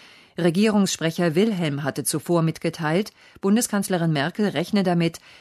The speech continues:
dass die Vorlage im Bundesrat in zwei Wochen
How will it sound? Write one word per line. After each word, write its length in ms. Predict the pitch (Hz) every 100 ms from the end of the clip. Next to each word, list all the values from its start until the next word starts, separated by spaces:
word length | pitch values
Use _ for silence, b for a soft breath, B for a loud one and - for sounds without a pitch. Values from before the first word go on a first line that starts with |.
| -
dass 160 | 165
die 120 | - 156
Vorlage 580 | 165 180 190 185 175
im 160 | 160 147
Bundesrat 640 | 156 165 180 151 147 185
in 140 | 156 151
zwei 260 | - 135
Wochen 420 | 147 160 190 180